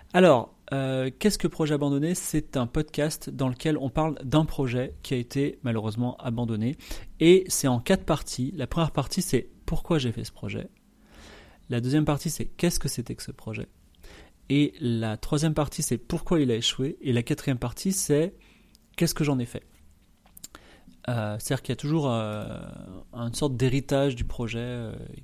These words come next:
qui, euh, qui survit au projet. Euh, il y a toujours aussi une petite, euh, j'essaie de varier un petit peu les, les projets que je présente, euh, pour montrer, euh, différents aspects de la, de la création et de l'échec.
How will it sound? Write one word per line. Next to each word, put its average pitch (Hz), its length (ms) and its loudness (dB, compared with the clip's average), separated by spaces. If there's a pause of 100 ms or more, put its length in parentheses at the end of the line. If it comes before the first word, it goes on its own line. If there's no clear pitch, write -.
qui, - 360 -10
euh, - 140 -10
qui - 140 -10
survit 123 340 -2
au 127 80 -2
projet. 123 340 -12 (1800)
Euh, 139 320 4
il 139 80 4
y 139 80 4
a 156 80 6
toujours 214 400 4
aussi 190 300 2
une 185 80 6
petite, - 580 -2
euh, 139 640 0
j'essaie 143 300 0
de 175 100 6
varier 147 380 6
un 160 100 4
petit 139 220 -6
peu 151 240 6
les, 139 180 2
les 117 120 -2
projets 143 260 0
que - 80 -4
je - 40 -12
présente, 135 600 -2
euh, 123 240 -6 (340)
pour - 160 8
montrer, 131 400 0
euh, 139 200 0 (340)
différents 139 580 0
aspects 135 280 0
de 139 120 -2
la, 120 300 -4
de 123 120 -10
la 120 100 -2
création 139 520 -2
et 120 60 0
de 113 40 0
l'échec. 117 460 -4